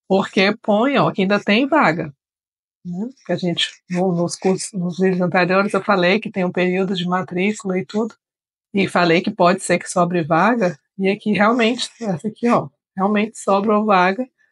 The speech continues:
e aqui em a-, agora em outubro você ainda pode tentar aplicar. Então, tudo é questão de você sair procurando, caçando. <laughs>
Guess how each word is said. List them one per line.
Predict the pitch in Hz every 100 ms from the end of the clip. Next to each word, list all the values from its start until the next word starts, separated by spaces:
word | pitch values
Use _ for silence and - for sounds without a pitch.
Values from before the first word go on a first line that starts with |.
| _ _
e | 185
aqui | 180 208
em | 185 180
a-, | 180 -
agora | 175 185 214
em |
outubro | 233 247 220 214
você | 240 233
ainda | 240 247
pode | 247 208 - -
tentar | 220 214 196
aplicar. | 226 254 - 147 147 _ _ _ - _ _
Então, | 220 247
tudo | - 302 330
é | 349
questão | 330 294 277 285 294
de | 294
você | 294 294 277 285 320 - _ _ _
sair | - 285 240
procurando, | 233 226 277 247 202 208 247 269 -
caçando. | 185 185 - 175 196 180 226
<laughs> | - - -